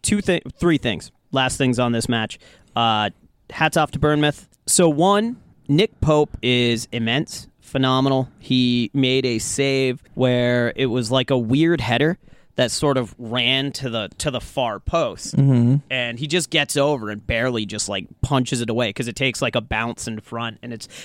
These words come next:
Speaker 1: it's, like, a really weird, like, troublesome kind of, kind of shot on net from a weird angle, and he just manages to, to get over and hit it. Two, Gordon?
Speaker 2: Anthony Gordon?
Speaker 1: Anthony Gordon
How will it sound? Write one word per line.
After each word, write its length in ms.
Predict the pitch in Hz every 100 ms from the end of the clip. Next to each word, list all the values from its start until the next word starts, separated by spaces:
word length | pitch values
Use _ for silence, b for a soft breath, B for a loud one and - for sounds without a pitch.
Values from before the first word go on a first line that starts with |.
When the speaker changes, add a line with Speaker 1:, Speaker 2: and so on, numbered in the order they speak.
| B
Speaker 1:
it's, 180 | 175 196
like, 160 | 214
a 100 | 190
really 460 | 151 175 185 175 160
weird, 560 | 143 151 147 143 135
like, 500 | 135 127 123 113 - b b b
troublesome 960 | - - 175 165 156 147 - 151 131 123
kind 340 | 151 135 127
of, 280 | 120 117 - -
kind 280 | - 139 120
of 80 | 110
shot 340 | - 139 120
on 300 | 113 107 107
net 280 | 123 123 -
from 280 | - 120 117
a 80 | -
weird 380 | 123 123 117 113
angle, 500 | 110 117 117 104 110 B B B
and 140 | 120 135
he 60 |
just 200 | 123 123 135
manages 520 | 120 117 110 110 -
to, 260 | 117 104 -
to 100 | 147
get 180 | 120 113
over 240 | 113 107
and 100 | 113
hit 160 | 110 131
it. 180 | 131 b b b b -
Two, 520 | - 185 202 226 180 - - _ 135
Gordon? 400 | 147 147 202 302 - _ -
Speaker 2:
Anthony 320 | - 135 139 127
Gordon? 400 | 123 131 175 202 -
Speaker 1:
Anthony 460 | 175 208 214 226 202
Gordon 640 | 156 147 143 143 139 -